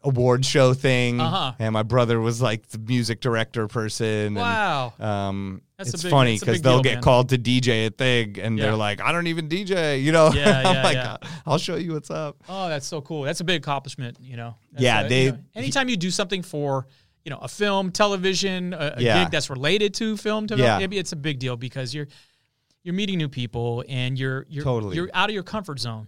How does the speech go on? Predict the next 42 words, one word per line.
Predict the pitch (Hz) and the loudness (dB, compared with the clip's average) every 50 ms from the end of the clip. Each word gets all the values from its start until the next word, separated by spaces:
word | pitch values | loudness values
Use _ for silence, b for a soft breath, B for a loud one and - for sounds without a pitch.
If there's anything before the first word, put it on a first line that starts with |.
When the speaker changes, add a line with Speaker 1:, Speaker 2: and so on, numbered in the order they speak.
| _ _ | _ _
Speaker 1:
Yeah. | - 123 120 110 | -2 0 2 2
Speaker 2:
That's | 92 - | 2 2
really | 240 240 214 | 0 -2 -2
what | 208 196 180 | -2 -2 -2
we're | 160 | -2
talking | 147 - 160 143 135 127 127 | 0 2 2 0 0 0 -4
about. | 120 110 120 117 135 | -8 -8 -8 -4 0
That's | 190 214 | 2 4
Speaker 1:
Yeah. | - 220 | 6 6
Speaker 2:
really | 214 220 247 | 4 4 0
what | 233 196 | -2 -4
this | 196 - | -6 -4
whole | - - 196 | -4 -4 -4
podcast | 175 - 180 160 151 - 151 135 127 | -2 -2 -2 -2 0 0 0 -2 -2
has | 131 123 | -2 -6
been | 110 127 123 | -6 -6 -6
about, | 117 113 120 117 113 117 - | -6 -6 -6 -8 -8 -8 -8
is | 127 120 113 | -8 -8 -6
me | 123 139 160 185 | -6 -6 -6 -4
constantly | 175 - 185 180 175 - - 196 151 131 | -4 -2 0 0 0 0 -2 -4 -4 -2
<laughs> | |
going | 190 202 175 165 | -2 -2 0 0
into | 156 139 160 | -2 -2 -4
a | 143 | -4
new | 131 135 143 143 143 135 B B B B 135 135 B | -4 -2 -2 -2 -2 -4 B B B B -14 -10 B
Speaker 1:
It's | 135 - - | -8 -6 -6
Speaker 2:
a, | - - | -2 0
Speaker 1:
true. | 175 170 202 190 160 | 2 2 2 2 2
Speaker 2:
a, | 160 143 139 | 2 2 0
a | - 147 143 - - | 0 -4 -4 -2 0
outer | 147 165 165 170 | 2 2 2 2
body | 147 135 151 151 151 147 | 2 2 2 4 4 2
experience | 139 131 - - 147 135 135 131 131 - | 0 -2 -2 -2 -2 0 0 -2 -2 -4
and | 139 127 120 123 - | -6 -8 -8 -8 -6
out | 135 135 | -6 -4
of | 135 131 | -4 -4
my | 123 | -6
comfort | 123 - 127 120 123 127 | -6 -6 -8 -8 -8 -8
zone. | 110 120 123 147 | -10 -8 -6 -4
It | 165 | -4
wasn't | 185 180 151 165 156 | -2 -2 -2 -2 -2
like, | 139 127 - | -2 -2 -4